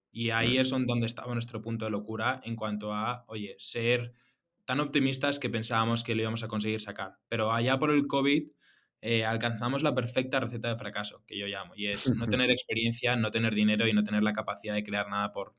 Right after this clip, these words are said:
Speaker 1: por nuestra cuenta prácticamente. Y aún así seguimos empujando. Eh, y fue muy duro, pero es lo que digo, tiene que haber ese punto de irracionalidad.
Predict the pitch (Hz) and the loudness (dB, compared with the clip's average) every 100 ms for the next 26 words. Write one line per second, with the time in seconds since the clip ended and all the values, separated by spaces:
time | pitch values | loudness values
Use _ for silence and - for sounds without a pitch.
0 | - 107 104 104 101 110 107 - 107 104 | -6 0 0 0 -4 -4 -4 -4 -6 -2
1 | 101 98 - - _ - - - _ _ | -4 -6 -14 -20 _ -20 -20 -20 _ _
2 | 143 139 135 131 131 131 131 131 127 131 | 4 8 10 10 10 10 10 8 6 4
3 | 139 131 151 165 196 196 180 165 156 117 | 2 2 2 4 4 4 4 2 0 0
4 | 123 110 107 - - 113 113 113 110 110 | 0 0 -4 -10 -8 -2 0 0 0 -2
5 | 107 107 104 104 107 - _ - 120 143 | -2 0 2 2 0 -8 _ -6 -4 0
6 | 160 175 180 175 220 147 123 123 151 170 | 6 8 8 6 4 2 4 2 2 0
7 | 147 135 110 135 165 165 160 131 143 151 | 2 2 0 -2 0 0 0 -4 -4 0
8 | 160 143 123 117 107 98 101 101 | 2 4 2 0 0 0 0 0